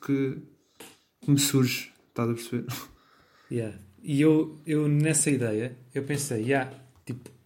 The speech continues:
Speaker 2: não há racismo se formos só de uma raça, tipo, exatamente. Fui nessa linha, estás a ver?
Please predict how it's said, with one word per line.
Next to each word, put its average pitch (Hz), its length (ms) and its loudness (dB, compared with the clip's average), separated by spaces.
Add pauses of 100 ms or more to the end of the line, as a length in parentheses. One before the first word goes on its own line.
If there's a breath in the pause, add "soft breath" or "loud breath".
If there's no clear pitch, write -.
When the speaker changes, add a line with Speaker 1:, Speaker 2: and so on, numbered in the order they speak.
(120)
Speaker 2:
não 123 140 0
há 123 80 0
racismo 131 580 -4 (140)
se - 220 -8
formos - 360 -4
só 139 320 -2 (220)
de 123 140 -6
uma 147 160 0
raça, 135 420 -6
tipo, - 260 -16 (960)
exatamente. 120 720 -4 (340 soft breath)
Fui 147 320 2
nessa 147 300 0
linha, 127 240 0
estás 120 220 -4
a - 20 -2
ver? 143 240 -2